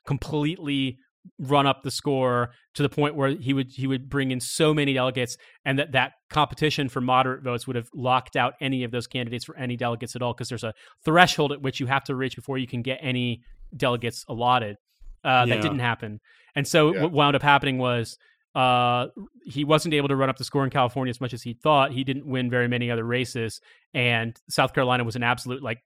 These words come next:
Speaker 1: fucking blowout for Joe Biden. And from there, you know, it's like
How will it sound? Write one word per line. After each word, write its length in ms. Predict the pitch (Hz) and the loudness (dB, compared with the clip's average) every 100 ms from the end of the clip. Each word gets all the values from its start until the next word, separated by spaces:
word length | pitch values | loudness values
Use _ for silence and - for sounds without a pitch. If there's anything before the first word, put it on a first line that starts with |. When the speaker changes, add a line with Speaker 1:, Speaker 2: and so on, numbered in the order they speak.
| 160 | -10
Speaker 1:
fucking 380 | - 117 120 110 | -4 -2 -2 -2
blowout 460 | 120 131 120 123 | 0 2 2 -2
for 80 | 123 | -4
Joe 160 | 113 107 | -4 0
Biden. 420 | 123 123 113 110 _ _ - | 2 2 0 -6 _ _ -8
And 160 | 131 120 | -6 -2
from 180 | 127 123 | -2 2
there, 520 | 135 127 120 117 143 | 4 4 2 0 -4
you 120 | 139 | -6
know, 300 | 110 107 110 _ _ _ _ _ _ _ _ | -4 -6 -8 _ _ _ _ _ _ _ _
it's 200 | 151 - | -4 0
like 220 | 185 147 | 4 4